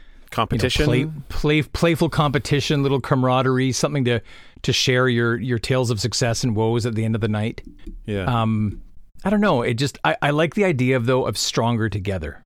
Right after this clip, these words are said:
Speaker 2: I
Speaker 1: Yeah,
Speaker 2: really
Speaker 1: I
Speaker 2: like
Speaker 1: like that
Speaker 2: that.
Speaker 1: too. That's, it's, it's, it's interesting.
Speaker 2: Merchants. Okay, so stronger together.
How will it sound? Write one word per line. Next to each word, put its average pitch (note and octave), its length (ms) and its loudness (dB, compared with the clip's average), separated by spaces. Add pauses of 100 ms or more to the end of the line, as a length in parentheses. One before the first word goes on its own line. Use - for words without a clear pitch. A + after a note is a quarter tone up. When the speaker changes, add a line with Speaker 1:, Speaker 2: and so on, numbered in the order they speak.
(140)
Speaker 2:
I G#2+ 40 -6
Speaker 1:
Yeah, G2 80 -4
Speaker 2:
really A2 180 0
Speaker 1:
I F#2+ 40 -2
Speaker 2:
like C3+ 120 0
Speaker 1:
like E3+ 120 -2
that C#3+ 100 0
Speaker 2:
that. - 60 -12
Speaker 1:
too. F#2+ 180 -4
That's, F#2+ 160 -6
it's, - 200 -8
it's, - 240 -10
it's A2+ 140 -8
interesting. F#2 380 -10 (1500)
Speaker 2:
Merchants. D3 540 0
Okay, - 220 0
so - 140 -4
stronger D3+ 300 2
together. G#2+ 380 0